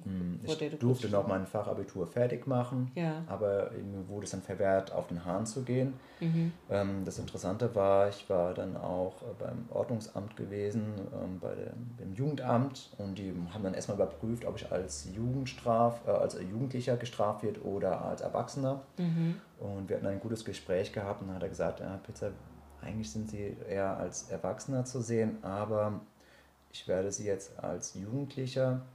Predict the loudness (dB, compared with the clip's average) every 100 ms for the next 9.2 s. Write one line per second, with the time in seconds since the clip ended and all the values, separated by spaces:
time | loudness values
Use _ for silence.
0 | -20 -10 -6 -2 2 2 2 2 0 2
1 | 2 4 2 0 -4 -8 -6 -6 -2 0
2 | 0 0 -2 0 0 0 2 2 2 -4
3 | -4 -4 -4 -2 2 2 -2 -8 -2 0
4 | -2 -8 -8 -4 -2 -2 -2 -4 -2 -2
5 | -2 -2 0 0 0 -2 -6 -10 -8 -6
6 | -4 -2 0 -2 -4 -8 -10 -14 -8 -6
7 | -4 -2 -2 -2 -8 -18 -10 -6 -4 -6
8 | -6 -6 -6 -6 -14 -14 -16 -8 -4 -2
9 | -4